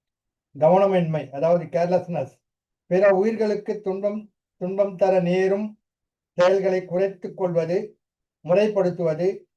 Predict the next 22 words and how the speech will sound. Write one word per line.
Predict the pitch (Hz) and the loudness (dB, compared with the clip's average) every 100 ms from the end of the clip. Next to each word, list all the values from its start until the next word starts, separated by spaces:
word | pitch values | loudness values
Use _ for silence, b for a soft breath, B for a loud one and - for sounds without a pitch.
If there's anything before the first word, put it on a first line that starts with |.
| _ _ | _ _
செய்ய | 175 202 208 | -2 0 0
வேண்டிய | 196 190 180 | 0 0 0
செயல்களை | 175 185 190 185 180 | 2 0 0 -2 -4
விழிப்புடன் | 170 190 - 190 185 | -4 -8 -8 -6 -6
செய்வது | 175 170 180 175 190 208 b b _ - | -4 -2 0 2 0 -4 b b _ -6
என்பவனற்றால் | 170 190 196 180 170 170 175 202 - _ _ - | -4 2 2 2 -2 0 0 0 -4 _ _ -10
நுண்ணுயிர்களுக்கும் | 165 202 214 214 202 202 190 202 214 220 _ _ _ | -6 -4 -2 -2 0 -2 -4 -10 -10 -12 _ _ _
ஊறு | 147 208 202 | 0 2 2
நேரா | 185 190 190 | 2 4 6
வண்ணம் | 185 175 180 190 | 4 2 0 -2
நடப்பது | 175 165 175 175 175 147 | -2 -2 -2 -4 -6 -4
அவசியம். | 151 160 160 147 117 _ _ _ _ _ _ _ | -4 -4 -8 -12 -12 _ _ _ _ _ _ _
புலன்கள் | 165 196 202 214 214 - | 2 2 2 0 -2 -4
போக | 143 170 196 208 | 0 2 4 2
விஷயங்களில் | 190 196 185 185 190 202 - | 0 0 0 2 0 -2 -10
ஆசையை | 143 156 196 208 196 185 | -6 -4 -2 -2 0 0
வளர்த்து | 160 165 175 - 220 226 _ _ _ _ - | 0 0 -2 -6 -12 -12 _ _ _ _ -8
நம்மை | 175 180 180 | -4 0 0
அடிமையாக்கி | 156 196 202 190 185 190 | 0 -2 0 -2 -2 -8
விடுகிறது. | 165 175 156 131 131 _ _ _ _ _ _ | -6 -6 -6 -6 -12 _ _ _ _ _ _
புலனாசைக்கு | 170 202 208 196 202 175 175 | 0 2 4 2 -2 -2 0
அடிமையானவன் | 165 190 196 185 180 180 202 - | 0 0 0 2 2 0 -2 -8